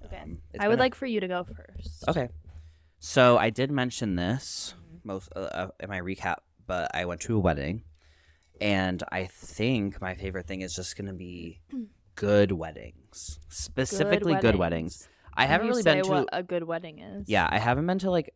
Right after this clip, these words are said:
Speaker 2: I personally haven't been to a bad wedding, but I just have heard of bad weddings, or I've
Speaker 1: Uh-huh.
Speaker 2: watched bad weddings on, like, reality television.
Speaker 1: Uh-huh.
Speaker 2: So I think a, a good wedding is one that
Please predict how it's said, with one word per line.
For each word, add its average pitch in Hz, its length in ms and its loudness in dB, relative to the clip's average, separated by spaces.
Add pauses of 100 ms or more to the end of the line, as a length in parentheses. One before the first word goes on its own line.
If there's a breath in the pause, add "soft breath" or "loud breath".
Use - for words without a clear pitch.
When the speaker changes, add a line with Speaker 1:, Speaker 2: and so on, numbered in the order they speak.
Speaker 2:
I 110 220 2
personally 113 380 -4
haven't 95 200 2
been 90 120 0
to 98 100 -6
a 90 40 -4
bad 82 200 -4
wedding, 82 240 -2
but 82 100 0
I 87 80 2
just 87 220 -4 (180)
have - 180 -6
heard 87 280 -4
of 80 100 -2
bad 82 220 -4
weddings, 82 440 -10 (260)
or 92 100 -2
I've 90 80 -4
Speaker 1:
Uh-huh. 90 80 -2
Speaker 2:
watched 85 320 -2
bad 87 180 2
weddings 85 420 -4
on, 82 140 -6
like, 78 180 -6
reality 80 320 -2
television. 82 600 -8
Speaker 1:
Uh-huh. 185 380 -8 (180)
Speaker 2:
So 90 580 2 (640)
I 117 160 4
think 175 480 -4 (400)
a, 113 80 -4 (160)
a 117 100 -2
good 147 220 2
wedding 123 480 2
is 95 280 -6
one 98 260 -2
that 85 260 -4